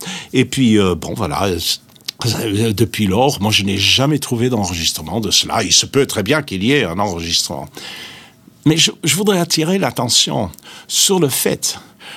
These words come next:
que dix-sept cents, il faut mettre, il faut toujours penser aux dates. Dix-sept cent quatre-vingt-quatre. Savez-vous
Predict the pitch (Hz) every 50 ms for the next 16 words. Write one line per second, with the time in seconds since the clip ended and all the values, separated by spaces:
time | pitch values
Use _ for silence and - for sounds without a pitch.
0 | - _ - 135 123 107 113 127 131 - 226 220 - - - - - - - 160
1 | 143 - - 202 160 151 165 165 - - - - 127 135 131 - 208 - - -
2 | - 196 - - - - - 117 104 - - - 82 80 78 76 82 73 - -
3 | - - - - - 123 107 - - 220 220 - - 175 165 - - - - 202
4 | 196 175 147 - - 156 - - 143 113 101 110 104 95 - 101 85 - - -
5 | - - - - - - 190 185 151 113 101 101 110 -